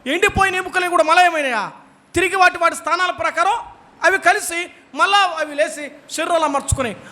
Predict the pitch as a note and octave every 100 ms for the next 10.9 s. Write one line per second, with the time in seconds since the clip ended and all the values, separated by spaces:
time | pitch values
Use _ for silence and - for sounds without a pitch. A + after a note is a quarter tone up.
0 | - - G#3 A3+ B3 A#3+ C#4+ D4 C#4+ C#4+
1 | B3+ A#3+ G#3+ G#3 C4+ D#4+ D4+ G3+ - -
2 | - - - - - - - - F#3+ C#4
3 | D#4+ E4+ E4 E4 D4 D#4 D#4 D#4 D#4 D#4
4 | C4+ C#4+ D4+ D4+ D4 C#4+ C4+ C#4 A#3 A#3+
5 | G#3+ F#3+ - - - _ - - - -
6 | - A#3 C#4+ A3 D#4+ F#4 F#4 F4+ F4+ F4+
7 | F4+ F#4 F#4 B3+ D3 - - _ _ _
8 | B3 C4+ D#4+ E4+ F4 E4+ E4+ - D4+ D#4
9 | D#4 C4+ E3+ - - - _ - C4 D4
10 | D4+ C#4+ C4+ C4+ B3+ B3 A3+ A3+ F3+